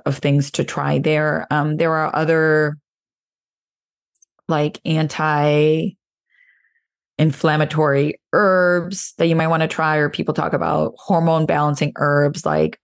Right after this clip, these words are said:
Vitex or chasteberry, or those are, like, the two biggest ones.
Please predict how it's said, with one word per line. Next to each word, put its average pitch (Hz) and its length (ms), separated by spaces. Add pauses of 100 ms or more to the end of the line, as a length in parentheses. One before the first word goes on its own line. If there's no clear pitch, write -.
Vitex 208 760
or 170 140
chasteberry, 165 1000
or 160 400 (1080)
those 175 280
are, 175 160
like, 175 220
the 175 80
two 185 140
biggest 175 280
ones. 160 360